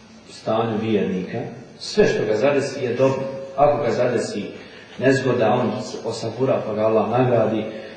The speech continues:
ako ga zadesi dobro, on zahvali pa bude, jel, i na tome nagrađen.” I znamo da su grijesi, odnosno da su iskušenja, jedan od načina, jel, kako Allah, subhanahu wa ta'ala,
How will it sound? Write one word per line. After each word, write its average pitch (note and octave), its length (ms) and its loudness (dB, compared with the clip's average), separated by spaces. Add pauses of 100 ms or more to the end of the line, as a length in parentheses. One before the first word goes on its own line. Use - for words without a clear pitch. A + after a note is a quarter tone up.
ako A2 260 2
ga G#2+ 100 -2
zadesi G#2 520 -2
dobro, B2+ 400 2 (140)
on B2 160 -4
zahvali G#2+ 600 0 (260)
pa G#2+ 200 -8
bude, G#2+ 160 -4
jel, G#2+ 220 -2 (280)
i G2 40 -10
na G2+ 120 -4
tome F#2+ 280 -10 (160)
nagrađen.” F#2+ 480 -8 (240)
I - 20 -8
znamo C#3 400 4
da C#3+ 400 2 (260)
su - 180 -8
grijesi, B2 540 2 (380)
odnosno A#2 340 -2
da G#2+ 80 0
su G#2+ 120 -6
iskušenja, A2+ 540 -4
jedan A2+ 300 0
od G2+ 140 -2
načina, G#2+ 560 -2
jel, A2 140 0 (260)
kako G#2 240 -6
Allah, G#2 240 2 (120)
subhanahu G#2 320 -6
wa G2 140 -8
ta'ala, G#2 240 0